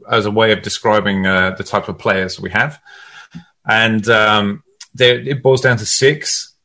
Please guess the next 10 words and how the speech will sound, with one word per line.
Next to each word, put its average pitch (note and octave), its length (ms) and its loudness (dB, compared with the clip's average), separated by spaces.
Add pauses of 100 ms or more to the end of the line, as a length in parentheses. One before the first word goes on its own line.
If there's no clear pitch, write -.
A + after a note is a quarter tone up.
(200)
four F3 340 6
of A#2 80 0
which A#2+ 280 -2
relate A#2 320 0
neatly A2+ 440 -4
to G2 420 0
things G#2 200 -6
like G2+ 120 -2
self-determination F#2 760 -4
theory F2+ 580 -6